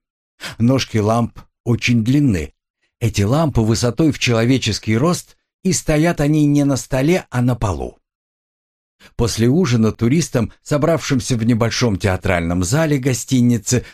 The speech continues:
тоже сложенной из гигантских бревен, показали короткую рекламную кинокартину, в которой изображался спуск на дно каньона под руководством опытных проводников.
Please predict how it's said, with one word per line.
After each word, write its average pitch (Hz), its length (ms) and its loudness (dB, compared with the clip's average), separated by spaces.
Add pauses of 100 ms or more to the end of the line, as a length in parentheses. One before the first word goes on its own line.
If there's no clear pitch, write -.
(120)
тоже 131 300 2
сложенной 110 600 2
из 107 280 -2
гигантских 92 680 0
бревен, 156 500 0 (360)
показали 160 600 0 (220)
короткую 143 640 0
рекламную 117 680 0
кинокартину, 110 920 -2 (160)
в - 80 -20
которой 90 460 -2
изображался 90 760 -2
спуск - 580 -4
на 110 180 0
дно 117 420 0
каньона 127 640 0 (160)
под 123 180 -2
руководством 127 800 0
опытных 110 560 -2
проводников. 85 800 -4